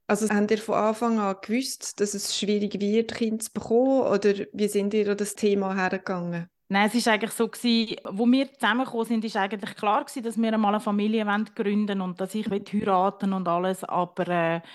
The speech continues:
Speaker 2: wir haben dann noch ein bisschen gewartet und nachher eigentlich so zwei Jahre lang ungeschützten Geschlechtsverkehr gehabt. Und dann haben wir
Speaker 1: Mhm.
Speaker 2: einfach wirklich herausgefunden, da muss irgendetwas sein, wo nicht geht.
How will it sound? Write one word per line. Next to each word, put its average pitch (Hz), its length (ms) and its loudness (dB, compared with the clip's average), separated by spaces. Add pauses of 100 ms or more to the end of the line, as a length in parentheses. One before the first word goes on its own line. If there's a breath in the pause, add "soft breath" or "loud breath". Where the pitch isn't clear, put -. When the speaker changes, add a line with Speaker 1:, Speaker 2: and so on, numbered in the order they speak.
(340 loud breath)
Speaker 2:
wir 196 220 0
haben 185 280 2
dann 180 180 2
noch 175 160 -4
ein 180 80 -2
bisschen 170 60 -8
gewartet 226 520 4
und 196 140 0
nachher 180 280 -2
eigentlich 170 280 -4
so - 100 -12 (100)
zwei 175 380 2
Jahre 180 560 2
lang 180 320 -2
ungeschützten 170 920 -6 (140)
Geschlechtsverkehr 139 800 -8
gehabt. - 280 -14 (100)
Und 170 180 -12
dann 180 120 0
haben 214 100 4
wir 208 80 0
Speaker 1:
Mhm. 147 40 0
Speaker 2:
einfach - 200 -6
wirklich 196 320 -4
herausgefunden, 185 500 -4
da 165 60 -2
muss 175 220 -2
irgendetwas 202 680 0
sein, 180 200 -2
wo 165 80 -2
nicht 147 340 -6
geht. - 480 -10